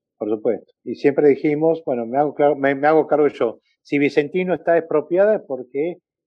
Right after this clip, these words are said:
diputados propios, este, se oponían. Entonces, vos no vas a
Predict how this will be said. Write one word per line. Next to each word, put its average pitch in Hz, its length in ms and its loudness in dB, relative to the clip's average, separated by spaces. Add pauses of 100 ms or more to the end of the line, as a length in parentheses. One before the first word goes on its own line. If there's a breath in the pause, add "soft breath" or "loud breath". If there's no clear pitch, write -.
diputados 127 1500 -2 (320)
propios, 160 640 2 (220)
este, 113 840 -6 (120)
se - 220 -2
oponían. 131 460 2
Entonces, 113 400 -8 (260)
vos 123 160 -2
no 127 80 2
vas 127 240 0
a 120 140 -2